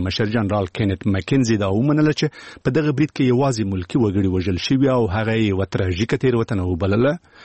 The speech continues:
د نیویارک ټایمز په څېړنه کې ویل شوي چې په دغه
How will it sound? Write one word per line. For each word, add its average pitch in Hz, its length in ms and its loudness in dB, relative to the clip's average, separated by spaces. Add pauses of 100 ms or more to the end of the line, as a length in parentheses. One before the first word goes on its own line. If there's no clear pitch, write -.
(320)
د 117 100 2 (120)
نیویارک 120 340 2
ټایمز 120 260 -2
په 139 260 0
څېړنه 110 400 0
کې 120 100 -2
ویل 104 240 2
شوي 123 240 4
چې - 340 -6
په 127 140 -2
دغه 131 120 2